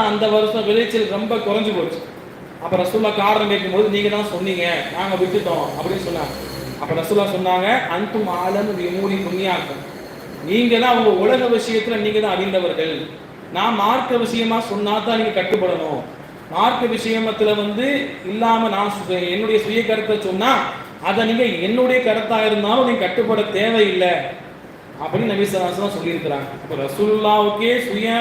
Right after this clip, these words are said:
கருத்து சொல்ல முடியாது. அப்படின்னு இருக்கும் பொழுது மத்தவங்க ஏமாத்துறோம். யாரும் என்ன செய்ய முடியாது, மார்க்கத்துல சுயமாக சொல்ல முடியாது.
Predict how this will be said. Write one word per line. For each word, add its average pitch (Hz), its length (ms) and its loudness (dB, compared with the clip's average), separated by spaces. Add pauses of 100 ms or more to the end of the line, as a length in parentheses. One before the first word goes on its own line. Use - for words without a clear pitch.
(500)
கருத்து 202 320 2
சொல்ல 196 240 -2
முடியாது. 156 540 -4 (880)
அப்படின்னு 202 300 2
இருக்கும் 196 340 2
பொழுது 190 340 2 (280)
மத்தவங்க 220 380 0
ஏமாத்துறோம். 190 600 0 (420)
யாரும் 220 300 4
என்ன 220 140 0
செய்ய 214 200 -2
முடியாது, 196 340 0
மார்க்கத்துல 208 580 0
சுயமாக 202 520 0
சொல்ல 196 280 -2
முடியாது. 160 580 -4